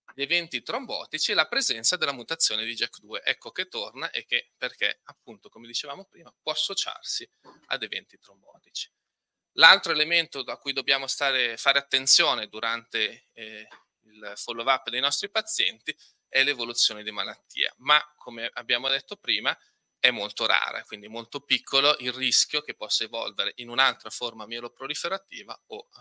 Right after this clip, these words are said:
a, a una forma più acuta come la leucemia. Abbiamo visto quindi come facciamo la diagnosi, qual è la storia naturale di questa malattia, quale trattamento facciamo.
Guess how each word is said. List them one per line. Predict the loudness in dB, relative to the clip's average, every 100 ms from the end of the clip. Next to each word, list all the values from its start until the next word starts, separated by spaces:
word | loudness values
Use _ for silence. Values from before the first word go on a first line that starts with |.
| _ _
a, | -16 -14
a | -14
una | -16 -16
forma | -16 -16 -16 -18
più | -14 -10
acuta | -10 -12 -20 -16 -16
come | -18 -20
la | -20 _
leucemia. | -8 -8 -8 _ _ _ _ _ _ _ _ _ _ _ _ _ _ _ _ _ _ _ _ _ _ _
Abbiamo | 2 4 4
visto | 0 0 0
quindi | 0 0 2 0 0
come | -4 -2
facciamo | 2 4 4 4
la | 2
diagnosi, | 6 8 8 4 0 2 4 4 0 _ _ _
qual | 4 10 12
è | 10 8 2
la | -4
storia | 0 2 4 4 2 0
naturale | -4 -4 2 2 2
di | -2
questa | 0 0 2
malattia, | 2 2 -2 -6 2 4 4 0 _ _ _ _ _ _ _ _ _ _ _ _ _ _ _ _ _ _ 4
quale | 6 6
trattamento | 4 2 2 0 0 -2
facciamo. | -4 -2 -2 -2 -6 -12